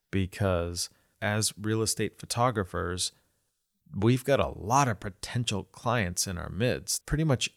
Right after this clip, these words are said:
anyone that lives anywhere could be a potential photography client.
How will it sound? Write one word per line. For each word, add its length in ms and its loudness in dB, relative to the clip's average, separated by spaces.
anyone 520 0
that 180 -2
lives 500 2
anywhere 720 2
could 220 -6
be 120 4
a 60 4
potential 600 -8
photography 580 -2
client. 520 -12